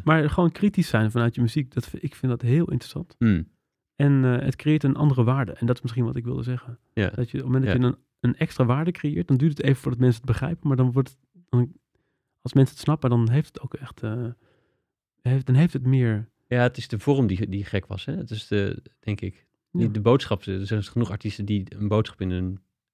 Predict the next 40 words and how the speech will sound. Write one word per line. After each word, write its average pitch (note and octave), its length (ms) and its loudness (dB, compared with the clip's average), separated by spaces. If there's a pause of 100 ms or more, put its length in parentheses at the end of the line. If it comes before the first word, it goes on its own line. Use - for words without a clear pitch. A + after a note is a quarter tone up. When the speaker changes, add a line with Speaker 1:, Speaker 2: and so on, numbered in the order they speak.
Speaker 2:
in G2+ 140 -6
hun F#2+ 120 -2
tekst - 400 -6
verwerken, F#2+ 440 -10
bijvoorbeeld. G#2 400 -16 (120)
Dus - 160 -14
dat, A2 180 -6
dat, A2 160 -2 (100)
dat G#2+ 180 -8 (300)
aan - 120 -12
zich F#2+ 160 -10
bestaat. G2+ 460 -2 (460)
Speaker 1:
Ja. D#3+ 140 -2 (180)
Speaker 2:
Eh, F#2+ 320 -2 (400)
maar F#2+ 100 -10
een F#2+ 60 -4
jazzband F#2 440 -2
die F2 100 -10
dat F#2 100 -8
doet, B2 240 -10
of F2 160 -12
een, F2+ 300 -6 (260)
eh, - 420 -10
en F#2+ 80 -4
met F#2+ 200 -6
apps G2+ 200 -10
en, F#2 180 -8
en, G2 300 -8
en G2 140 -6
koeiengeluiden F2+ 720 -2
werkt, F#2 380 -6
dat, G2 300 -8
dat G#2 240 -12
is A2+ 120 -14
even G#2+ 200 -6
wennen. A2 280 -2 (380)
Speaker 1:
Ja. G#3 180 -12 (200)
Speaker 2:
Ehm, G2+ 320 -8 (1300)
ja, G2+ 140 -6
grappig. - 380 -10